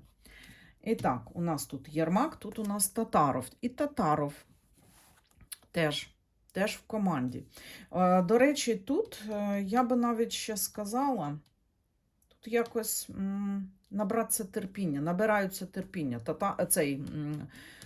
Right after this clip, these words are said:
як його, Єрмак набирається терпіння, тобто збирає ресурси, скажімо так, для того, щоб, е, Татаров теж виглядає.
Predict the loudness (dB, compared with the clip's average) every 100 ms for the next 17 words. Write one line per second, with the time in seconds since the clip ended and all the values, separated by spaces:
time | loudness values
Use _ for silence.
0 | -20 -20 -6 -4 -2 -4 -4 -4 -4 -8
1 | -14 _ -20 -20 _ _ _ _ _ -14
2 | -8 -2 4 6 6 6 6 6 6 6
3 | 4 0 -4 -6 -2 0 0 0 -4 -2
4 | -2 -2 -2 0 4 6 10 10 10 8
5 | 6 6 4 2 -2 -6 -10 -14 -4 -2
6 | 0 0 -2 0 0 0 -6 -16 -14 -6
7 | -2 2 2 0 -2 -4 -4 -6 -6 -4
8 | -4 -6 -20 _ _ _ _ -20 -20 -20
9 | -20 _ -2 0 0 -2 -2 2 6 6
10 | 6 6 8 6 2 -8 _ -4 0 4
11 | 4 4 2 2 -2